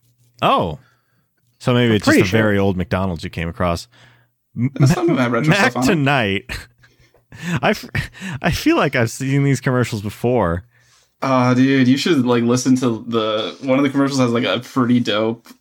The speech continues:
Speaker 3: ki-, jazz kinda song.
Speaker 1: Yeah.
Speaker 3: Yeah, so
Speaker 1: <laughs>
Speaker 3: Mac Tonight, Speedy, uh, the King from Burger King.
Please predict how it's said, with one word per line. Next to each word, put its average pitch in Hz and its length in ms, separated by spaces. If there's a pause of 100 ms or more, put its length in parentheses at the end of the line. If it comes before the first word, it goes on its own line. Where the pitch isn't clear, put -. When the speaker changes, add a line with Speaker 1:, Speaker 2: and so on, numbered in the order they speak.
Speaker 3:
ki-, - 260
jazz 110 400
kinda 90 280
song. 92 560 (300)
Speaker 1:
Yeah. 95 420 (800)
Speaker 3:
Yeah, - 220
so 113 420
Speaker 1:
<laughs> - 40
Speaker 3:
Mac 131 360
Tonight, 123 580
Speedy, 120 760 (140)
uh, 98 260
the 107 100
King 127 240
from 127 140
Burger 117 320
King. 117 540